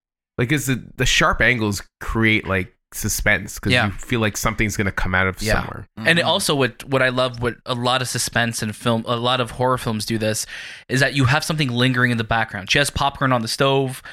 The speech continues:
Speaker 1: Yeah.
Speaker 2: It's unsettling. You're hearing it popping. It's literally gonna go till it bursts. And that's literally the scene right now, right?
Speaker 3: Mm-hmm.
Speaker 1: I think if, if this was to be shot today, this
Speaker 2: Yeah.
Speaker 1: whole sequence would be one, one take.
Speaker 2: One take,
Speaker 3: One
Speaker 2: yeah, for
Speaker 3: take,
Speaker 2: sure.
Speaker 1: One take.
Speaker 3: for sure.
Speaker 1: It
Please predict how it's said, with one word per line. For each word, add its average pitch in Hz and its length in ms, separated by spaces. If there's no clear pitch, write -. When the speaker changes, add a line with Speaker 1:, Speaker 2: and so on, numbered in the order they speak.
Speaker 1:
Yeah. 98 180
Speaker 2:
It's 147 280
unsettling. 139 560
You're 117 120
hearing 135 300
it 123 120
popping. 127 340
It's 117 160
literally 123 300
gonna 117 260
go 117 280
till 113 280
it - 120
bursts. - 540
And 113 160
that's 117 220
literally 123 240
the 110 100
scene 117 320
right 101 160
now, 92 240
right? 104 300
Speaker 3:
Mm-hmm. 110 300
Speaker 1:
I 131 120
think 190 180
if, 160 180
if 131 180
this - 200
was 156 200
to 127 120
be 110 160
shot - 380
today, 104 440
this 117 200
Speaker 2:
Yeah. 107 80
Speaker 1:
whole 123 140
sequence 135 420
would 110 100
be 107 140
one, 101 480
one 110 180
take. 101 220
Speaker 2:
One 139 140
take, 120 140
Speaker 3:
One 151 140
Speaker 2:
yeah, 110 100
for 117 100
Speaker 3:
take, 113 80
Speaker 2:
sure. 113 80
Speaker 1:
One 113 80
take. 101 180
Speaker 3:
for 110 80
sure. 92 260
Speaker 1:
It 71 60